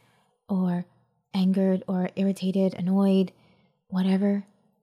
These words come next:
if there wasn't anything within you, you probably wouldn't even need that experience, right? You wouldn't remember that experience, right? 'Cause it wouldn't,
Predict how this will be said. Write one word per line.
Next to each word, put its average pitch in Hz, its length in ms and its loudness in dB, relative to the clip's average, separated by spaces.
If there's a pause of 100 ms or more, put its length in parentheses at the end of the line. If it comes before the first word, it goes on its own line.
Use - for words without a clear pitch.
(1080)
if 220 120 -2
there 226 120 2
wasn't 226 340 4
anything 220 500 4 (340)
within 208 420 4
you, 196 360 4 (1200)
you 247 120 -8
probably 285 400 0
wouldn't 285 260 4
even 277 380 4 (1400)
need 240 400 4
that 190 180 0
experience, 185 760 -2 (560)
right? 208 160 0
You 214 100 2
wouldn't 277 240 2
remember 202 360 4
that 185 140 2
experience, 196 600 0
right? 196 160 0
'Cause 208 140 -4
it 208 80 2
wouldn't, 226 280 4